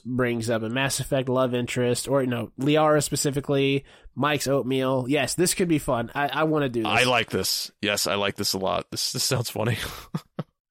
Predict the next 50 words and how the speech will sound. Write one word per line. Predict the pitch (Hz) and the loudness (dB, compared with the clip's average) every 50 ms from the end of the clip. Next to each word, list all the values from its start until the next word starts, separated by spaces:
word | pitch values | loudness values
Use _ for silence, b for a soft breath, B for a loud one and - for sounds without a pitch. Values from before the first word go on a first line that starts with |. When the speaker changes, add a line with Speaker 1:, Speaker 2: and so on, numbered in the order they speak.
| _ b b b b b b b b b b b _ _ _ _ _ _ - | _ b b b b b b b b b b b _ _ _ _ _ _ -6
Speaker 1:
'Cause | - 175 160 156 | 0 2 2 4
I'm | 160 170 | 4 4
not | 202 196 180 | 4 4 4
gonna | 170 165 160 147 | 4 4 4 4
lie, | 147 147 143 135 135 117 - _ - | 4 4 4 2 2 0 -2 _ -2
if | 147 135 151 | -2 2 4
I | 147 147 147 | 4 4 4
do | 139 139 151 165 180 | 4 4 4 4 4
it | 196 190 - _ _ _ - | 4 2 0 _ _ _ -4
and, | - 143 143 143 139 135 135 | -2 0 2 2 2 2 4
um, | 139 139 135 135 135 131 131 127 127 | 4 4 6 4 4 4 2 0 2
I | 139 | 2
record | 147 160 160 139 - - 156 151 147 | 4 4 4 2 2 2 2 4 4
again | 139 131 143 135 127 | 4 2 2 2 2
next | 135 143 139 - - | 0 0 -2 -2 0
week, | 165 170 175 175 175 - _ - | 2 2 2 2 0 -6 _ -6
I | 127 139 147 | -2 0 0
am | 147 143 135 | 2 2 2
definitely | 131 143 147 143 - 160 147 | 2 2 2 2 2 0 0
printing | 143 - 156 147 139 139 | 0 0 -2 0 0 0
out | 139 131 | -2 -2
those | 123 131 127 - | -2 -4 -4 -2
cards | - 143 139 143 143 139 135 143 | -2 0 2 2 2 2 0 0
and | 131 | 0
I'm | 135 143 139 | 0 2 2
gonna | 139 131 123 | 2 0 0
play | - - 139 127 120 120 | -2 0 0 0 2 2
as | 117 113 | 0 0
we're | 110 107 | -2 -4
going. | 110 104 101 101 107 - _ _ _ _ _ _ _ _ _ _ _ _ _ _ _ _ _ _ B B B B B | -4 -4 -4 -6 -8 -10 _ _ _ _ _ _ _ _ _ _ _ _ _ _ _ _ _ _ B B B B B
Or | 226 220 | 4 4
rather, | 226 220 220 220 214 - | 6 6 4 4 2 2
I | - 208 | 2 2
won't | 214 254 285 254 - | 4 4 4 2 2
play | - 247 226 220 208 | 2 2 4 4 4
as | 196 175 | 4 4
we're | 160 160 | 4 2
going. | 135 139 131 127 127 123 123 135 | 2 4 4 4 4 2 2 2
I'll | 156 160 | 2 2
play | - - - 202 196 196 | 2 0 2 4 4 6
when | 185 180 180 156 | 6 6 4 4
I | 151 151 | 4 2
listen, | 143 135 131 127 123 - - 120 117 110 | 2 2 2 0 0 -2 -2 -4 -4 -4
because | 117 113 123 120 120 | -4 -2 -2 -2 -2
if | 120 | 0
I | 120 120 | -2 -2
play | - - 180 190 196 190 | -2 0 2 4 4 4
as | 180 170 | 4 2
I'm | 165 151 | 2 2
going, | 143 147 139 139 139 139 143 143 143 | 2 4 4 4 4 4 4 2 0